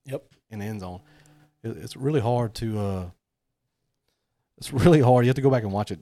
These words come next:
Speaker 2: like, twice to make sure what happened. So L S U was down at halftime. L S U got the ball to start the second half and drove down the field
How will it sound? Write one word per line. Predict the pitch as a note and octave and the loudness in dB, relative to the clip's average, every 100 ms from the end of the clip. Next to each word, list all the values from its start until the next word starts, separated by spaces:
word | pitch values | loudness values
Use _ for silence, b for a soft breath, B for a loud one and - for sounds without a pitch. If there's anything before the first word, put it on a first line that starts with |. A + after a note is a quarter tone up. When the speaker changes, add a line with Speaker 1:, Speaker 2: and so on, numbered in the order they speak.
| _ | _
Speaker 2:
like, | F#2 E2+ - | -12 -12 -8
twice | A#2 G#2+ F#2+ | -2 0 -2
to | G2 | -4
make | G2+ | -6
sure | - G2+ | -4 -4
what | F#2+ | -4
happened. | E2+ - - F#2+ _ _ _ _ _ _ _ - | -6 -8 -8 -16 _ _ _ _ _ _ _ -10
So | A#2 | -2
L | C3+ | 0
S | D3+ | 0
U | |
was | B2+ | 0
down | A2+ | 0
at | G2+ | 0
halftime. | A2 G#2+ - F#2+ | -2 -2 -4 -4
L | G2+ | -4
S | - | -4
U | G#2 | -8
got | A2 | -8
the | F#2 | -6
ball | G2 F#2+ F#2+ B B B B _ | -2 0 -2 B B B B _
to | |
start | - A2 | -4 -2
the | F#2+ | -2
second | A#2+ - | -4 -2
half | G2+ G2 | -2 -2
and | F#2+ | -2
drove | G2+ G2+ | -2 0
down | G#2 | 0
the | F#2+ | -2
field | - G2+ G2 | -2 -2 -2